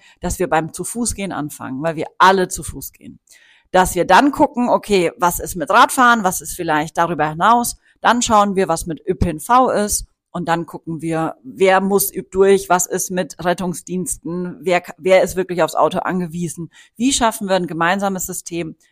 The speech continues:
was wirklich gut für uns alle funktioniert, jenseits von ideologischen Grenzen und irgendwie territorialem Gedanken, was wir halt doch immer noch in unseren,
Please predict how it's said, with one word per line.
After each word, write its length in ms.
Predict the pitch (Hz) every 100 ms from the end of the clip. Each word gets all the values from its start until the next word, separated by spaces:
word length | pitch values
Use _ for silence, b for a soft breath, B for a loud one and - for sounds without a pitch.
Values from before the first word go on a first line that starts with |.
| _
was 180 | 160 175
wirklich 240 | - -
gut 160 | - -
für 140 | -
uns 180 | - 151 -
alle 220 | 131 139
funktioniert, 720 | - 147 - 135 147 185 -
jenseits 540 | - 196 202 190 175 -
von 100 | 175
ideologischen 640 | 170 170 160 160 - 165
Grenzen 560 | - 151 160 147 165 160
und 220 | 156 151
irgendwie 320 | 156 160 165
territorialem 960 | - 180 185 180 175 160 170 170 175 165
Gedanken, 580 | 160 156 165 - 160
was 180 | 151 151
wir 200 | 147 143
halt 200 | 147 135
doch 180 | 147 -
immer 360 | - 156 156 151 b _
noch 160 | 160 160
in 120 | 156
unseren, 640 | 165 160 156 156 156 151